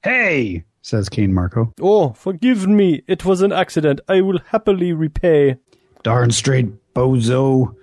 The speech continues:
Speaker 1: Only, well, we don't, do we have a Juggernaut voice?
Speaker 2: I don't know. It's probably sounds just like our <laughs> Blob voice.
Speaker 1: <laughs> "Dodge straight, bozo.
Speaker 2: <laughs>
Speaker 1: Only money ain't good enough. I'm taking it out of your hide."
Speaker 2: Woomph. Uh,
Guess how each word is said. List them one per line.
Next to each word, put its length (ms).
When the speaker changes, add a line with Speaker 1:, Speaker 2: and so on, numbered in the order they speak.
Speaker 1:
Only, 380
well, 180
we 140
don't, 160
do 100
we 80
have 160
a 40
Juggernaut 460
voice? 420
Speaker 2:
I 280
don't 220
know. 200
It's 460
probably 540
sounds 340
just 180
like 180
our 80
<laughs> 120
Blob 300
voice. 460
Speaker 1:
<laughs> 300
"Dodge 260
straight, 400
bozo. 760
Speaker 2:
<laughs> 60
Speaker 1:
Only 200
money 380
ain't 160
good 140
enough. 280
I'm 120
taking 280
it 100
out 100
of 60
your 160
hide." 600
Speaker 2:
Woomph. 1000
Uh, 420